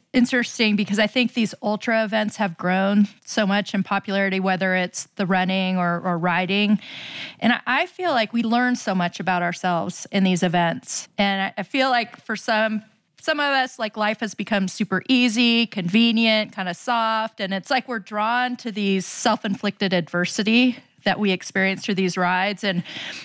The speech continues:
kind of how we respond to that adversity and seeing how we kind of, like, mentally can kind of pull ourselves through those lows. But do you feel like you're drawn more to the physical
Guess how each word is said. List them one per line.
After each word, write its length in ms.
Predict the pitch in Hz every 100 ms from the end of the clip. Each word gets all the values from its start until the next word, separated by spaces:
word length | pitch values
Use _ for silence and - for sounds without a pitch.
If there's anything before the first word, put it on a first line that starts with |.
| -
kind 160 | 294 320
of 60 |
how 240 | 240 247 262
we 140 | 262
respond 580 | 226 214 - 185 196 214
to 60 |
that 200 | 180 175
adversity 600 | 175 165 180 170 190 185 180
and 100 | 180
seeing 360 | - 202 202
how 200 | 180 190
we 200 | 180 185
kind 260 | 175 208 185
of, 160 | 175
like, 320 | 190 180 - - -
mentally 440 | 196 196 - 190
can 260 | 180 190 170 - - - - -
kind 180 | 196
of 80 | 180
pull 220 | - 202
ourselves 460 | 196 180 - 185 175
through 260 | - 190 185
those 260 | 175 175
lows. 560 | 180 175 202 262 302 -
But 160 | 277 247
do 100 | 247
you 80 | 277
feel 220 | 330 294
like 240 | 285 269
you're 140 | 247 247
drawn 500 | 233 220 220 226 220
more 520 | 214 220 220 214 220
to 120 | - 170
the 100 | 185
physical 920 | - 277 349 330 320 320 320 311 -